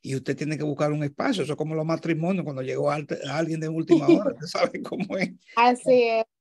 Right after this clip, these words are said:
Speaker 1: Que hay
Speaker 2: así
Speaker 1: que
Speaker 2: es.
Speaker 1: buscarle y uno dice, "Mira, tengo un espacio en la, en la mesa de César, vamos a sentarlo ahí."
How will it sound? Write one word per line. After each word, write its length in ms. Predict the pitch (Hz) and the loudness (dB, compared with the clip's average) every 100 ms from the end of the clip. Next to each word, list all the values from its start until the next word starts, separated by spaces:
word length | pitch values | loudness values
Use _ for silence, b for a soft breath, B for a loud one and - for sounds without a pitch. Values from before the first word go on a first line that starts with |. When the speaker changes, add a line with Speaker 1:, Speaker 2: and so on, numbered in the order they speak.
| _ - | _ -2
Speaker 1:
Que 80 | 147 | -2
hay 60 | |
Speaker 2:
así 20 | |
Speaker 1:
que 80 | 160 | 2
Speaker 2:
es. 40 | 170 | 4
Speaker 1:
buscarle 400 | 170 175 170 175 | 4 4 6 6
y 20 | |
uno 140 | 170 | 4
dice, 240 | 170 170 170 | 4 4 2
"Mira, 240 | 185 175 | 2 0
tengo 160 | 160 175 | 0 -2
un 80 | 180 | -2
espacio 320 | 180 170 175 | 0 0 0
en 60 | |
la, 180 | 160 151 | -2 -2
en 120 | 143 139 | -4 -6
la 100 | 139 | -4
mesa 300 | 151 165 156 | -6 -6 -6
de 160 | 131 | -6
César, 440 | 143 123 113 113 107 | -4 -4 -4 -6 -4
vamos 440 | 123 139 139 135 | -4 -2 -4 -4
a 60 | 127 | -6
sentarlo 500 | 135 120 127 135 117 | -6 -4 -4 -2 -2
ahí." 300 | 110 - | -4 -8